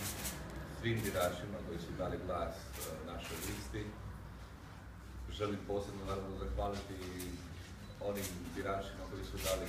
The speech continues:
glas, e, H N S-u i meni kao kandidatu.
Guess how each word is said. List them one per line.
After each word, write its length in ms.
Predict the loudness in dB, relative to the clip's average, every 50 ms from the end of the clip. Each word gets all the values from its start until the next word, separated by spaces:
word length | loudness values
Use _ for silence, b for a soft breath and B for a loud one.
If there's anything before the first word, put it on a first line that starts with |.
| 2 2
glas, 280 | 2 2 2 0 -2 -4
e, 320 | -6 -6 -6 -6 -4 -4 -2 -2 -4 -4 -6 -6 -8 -8 -8 -8 -8 -10 -10 -8 -10 -8 -4
H 40 | -2 0 0 0 0
N 40 | 0 0 0 0
S-u 280 | -2 -2 0 2 2 2 2 2
i 80 | 2 0
meni 180 | 0 0 0 -2 -2
kao 140 | -2 -2 -2 -4
kandidatu. 680 | -6 -6 -6 -4 -2 -2 0 0 0 0 0 0 0